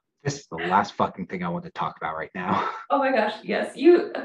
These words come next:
Speaker 2: you know my husband well. I actually had that conversation, I think, yesterday. Um, yeah, so he's, he's now a patent analyst, so I get all of the updated, like, research on things, and sometimes I do have to be like, "Honey,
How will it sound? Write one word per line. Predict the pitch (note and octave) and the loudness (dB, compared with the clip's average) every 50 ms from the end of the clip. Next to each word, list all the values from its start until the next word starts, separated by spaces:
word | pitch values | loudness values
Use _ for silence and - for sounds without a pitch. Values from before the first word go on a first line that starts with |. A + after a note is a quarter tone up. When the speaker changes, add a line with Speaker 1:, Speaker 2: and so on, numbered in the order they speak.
| A#3+ C#4 C#4 - _ _ _ - _ _ - | -8 -10 -12 -14 _ _ _ -20 _ _ -8
Speaker 2:
you | A3 C#4 D#4 | -4 -2 2
know | D#4 E4 C#4+ | 2 4 4
my | C#4 B3+ B3+ | 4 2 2
husband | B3+ B3 B3 G#3+ G#3+ G3 F#3+ F#3+ | 2 2 0 0 0 -2 0 0
well. | F#3+ - - - - - | 0 0 0 0 0 0
I | - A#3 | 0 2
actually | A3+ A3+ A3+ - B3+ A#3+ A#3 | 2 2 2 0 0 0 0
had | A3 G3+ - | 0 2 2
that | - G3+ - | 2 2 4
conversation, | E4+ F#4+ F#4+ - - - G3+ F3+ - - G#3+ F3 | 4 4 4 2 0 0 0 0 0 0 0 0
I | F#3 A3+ | 0 -2
think, | - F#3+ F#3+ - | -2 -2 -2 0
yesterday. | F3 - G3+ - - E3 D#3 D#3+ - G3+ G#3+ - - - - - - - | 0 0 0 -2 -6 -6 -4 -2 -2 -2 -2 -6 -10 -14 -16 -10 -2 2
Um, | F#3+ F#3 F3 F3 F3 F3 F#3+ F#3 - - - | 4 4 4 4 2 0 -2 -6 -8 -10 -12
yeah, | - - - - - - - - - | -10 -8 -6 -4 -4 -4 -6 -6 -2
so | - G3 G#3 A3+ | 0 2 2 4
he's, | C4 C#4 B3 A3 - - _ _ - | 4 2 2 0 -2 -8 _ _ -6
he's | A3 A3+ A3+ | -4 -4 -2
now | A3+ A#3 A3+ G#3 F3 - | 0 0 2 2 2 2
a | - | 0
patent | G#3+ F#3 F3 E3+ E3 | -2 -4 -2 -2 -2
analyst, | E3+ E3+ E3+ E3 E3+ E3 - - - | 0 0 0 0 0 0 -2 -2 0
so | F#3 E3 D#3 D3+ - | 0 2 2 2 0
I | F#3+ G3 | 0 0
get | D#3 D3+ - | 0 0 2
all | - G3+ A3 G#3+ | 2 4 4 4
of | B3 - | 4 4
the | G#3+ - | 2 2
updated, | - F#3 F#3 - F#3+ F#3 F#3+ F#3+ F#3 | 2 0 0 2 2 2 2 2 2
like, | E3+ D#3 D#3 D3+ - | 2 0 0 -2 -4
research | - E3 E3+ - - G3 G#3+ A3 - | -6 -4 -4 -2 -2 -4 -4 -2 0
on | A#3 A#3 A#3+ A#3+ | 0 0 0 0
things, | C#4 C#4+ C#4+ D#4 D#4 - | -2 -2 -2 -2 -2 -2
and | - G#3+ | -4 -4
sometimes | G3+ - - G3+ G3 G3 G3 G#3 - | -6 -6 -8 -6 -6 -4 -4 -4 -2
I | - - - | -2 -2 -2
do | F#2 G2 F#2+ | -2 -2 -4
have | F#2 F#2+ G2+ - | -4 -4 -4 -6
to | G2+ | -6
be | G2 F#2+ F2+ | -6 -4 -4
like, | F2 - - - | -4 -4 -4 -4
"Honey, | - F2 F2 F2+ - C4 - | -6 -4 -4 -4 -4 -4 -8